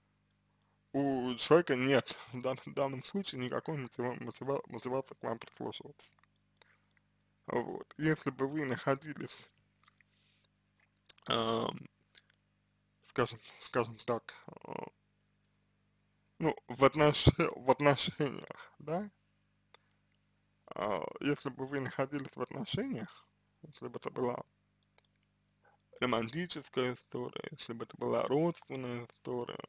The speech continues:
если бы это была, э, скажем так, м, дружеская история, да, то здесь, э, было бы немножко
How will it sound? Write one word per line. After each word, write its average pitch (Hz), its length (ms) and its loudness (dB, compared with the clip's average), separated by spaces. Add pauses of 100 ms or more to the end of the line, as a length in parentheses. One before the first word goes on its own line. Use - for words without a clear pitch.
(800)
если 120 240 -4
бы 120 100 0
это - 100 -6
была, 120 280 0 (380)
э, 139 220 2 (140)
скажем 113 420 -4
так, - 320 -4 (640)
м, - 340 -14 (480)
дружеская 139 800 0
история, 123 580 -6 (100)
да, 185 220 -4 (1120)
то 127 520 4
здесь, - 540 -2 (240)
э, 123 360 4 (140)
было 151 280 4
бы 123 120 -6
немножко 117 420 -8